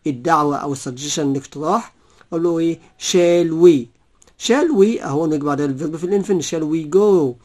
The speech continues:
to the park then، هل يمكن ان احنا نت-، آه، نذهب الى الحديقه؟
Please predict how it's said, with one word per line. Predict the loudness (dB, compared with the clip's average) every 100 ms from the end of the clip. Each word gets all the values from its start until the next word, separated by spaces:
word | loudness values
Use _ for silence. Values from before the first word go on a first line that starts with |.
| _ _
to | -6 -6
the | -6 -6
park | -4 -2 -4 -8 _ _ _ _ _ _ _ _ _ _ 0
then، | 2 0 -8 _ _ _ _ _ _ _ -8
هل | -2 0
يمكن | 0 0
ان | -2
احنا | -2 -2
نت-، | -4 -4 -8
آه، | -6 -4 -2
نذهب | -2 -2 -2 -4
الى | -4 -4 -6
الحديقه؟ | -10 -6 -4 -2 -4